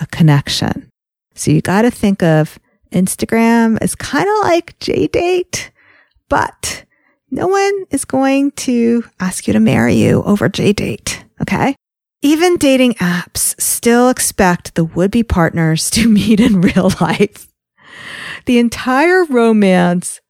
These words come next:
does not happen over Tinder. In our overconnected, noisy world, people are still seeking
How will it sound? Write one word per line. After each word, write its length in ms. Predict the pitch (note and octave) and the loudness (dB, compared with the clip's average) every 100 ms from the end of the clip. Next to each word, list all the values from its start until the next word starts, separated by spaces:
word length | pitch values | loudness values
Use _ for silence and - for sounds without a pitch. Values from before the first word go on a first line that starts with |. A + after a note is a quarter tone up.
| _ _ | _ _
does 240 | F3+ F3 | -2 0
not 420 | F3+ F3+ F#3 G#3+ A#3 | 0 2 2 2 0
happen 560 | A#3 F#3 G3 F#3 F3 | 0 0 2 2 2
over 460 | C4+ G3+ D#3 D3 D3+ | 0 0 2 2 0
Tinder. 880 | - - - G#3 G3 - F3+ F#3+ F3+ _ _ _ _ - - - - | -2 -6 -2 0 0 -2 -4 -4 -10 _ _ _ _ -20 -20 -20 -6
In 240 | G#3 G3+ | 0 2
our 260 | G3+ G3 - - | 4 2 0 0
overconnected, 1500 | G3 G#3 A3+ A#3+ A#3+ C4 B3+ C4+ A3 G3 - - F3+ F#3 F3+ - - | 2 2 2 2 2 0 0 0 2 0 -2 -2 2 2 -2 -10 -10
noisy 480 | D#3+ D3+ D3+ F3 G#3 | -4 -2 0 2 2
world, 520 | F3 D3+ D3 D3 - _ _ _ _ - | 2 2 0 -2 -10 _ _ _ _ -2
people 400 | G3+ - G3+ - | -2 2 0 0
are 180 | E3 D#3 | -2 -2
still 600 | - - - F#3 F3 F#3+ | -4 -8 -2 2 4 4
seeking 540 | - - E3+ D#3 D3+ | 2 0 0 0 0